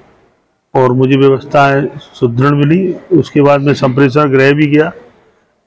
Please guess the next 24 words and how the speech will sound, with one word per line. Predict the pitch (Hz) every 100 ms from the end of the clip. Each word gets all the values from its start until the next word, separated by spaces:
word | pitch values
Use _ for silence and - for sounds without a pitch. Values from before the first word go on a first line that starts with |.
| _
संप्रेषण | - 135 131 143 135 147
गृह | 135 135 139
में | 143 143
भी | 139
जाकर | 135 131 135 139
मैंने | 143 143
व्यवस्थाओं | 139 135 - 135 135
को | 135
देखा | 131 123 139 147
है | - _ _ _ _ _ - -
और | 123
जो | 127 135
व्य-, | 143 139 147 -
अव्यवस्था | 135 143 - 151
दिखी | 139 139 147
उसके | 156 120 -
लिए | 143 143
मैंने | 139 143 143 135 - - - - _ _ -
निर्देश | 131 135 151 139
दिया | 135 156 156
है | 143 156 - - - - - - - - _ 135 123 147 233 208 - - _
संप्रेषण | - 131 143 143 123 143 139 139
गृह | 131 127 139
के | 131 143